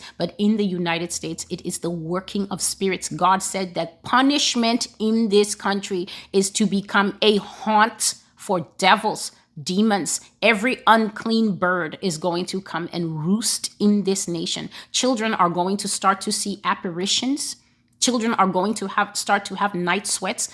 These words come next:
not the ordinary night sweats from menopause, the night sweats whereby you will drench your sheets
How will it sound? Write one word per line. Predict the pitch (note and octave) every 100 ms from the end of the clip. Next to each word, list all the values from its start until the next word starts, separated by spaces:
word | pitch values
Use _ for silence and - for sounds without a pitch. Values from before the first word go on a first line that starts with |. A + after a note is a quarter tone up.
| - -
not | -
the | C#4 -
ordinary | G#3+ G#3+ G#3+ G#3 G#3
night | G3+ G#3 G#3
sweats | - G3 -
from | - F3 F3
menopause, | G3 G#3 G3 F3 - - - _ _
the | G3+
night | G3+ G#3 C4+
sweats | - - A#3 - -
whereby | G3+ F#3 F#3
you | F#3 G#3
will | F#3+ F#3+
drench | D3 - F#3 C4 C4+
your | F#3 F3
sheets | - - - A#3+ - -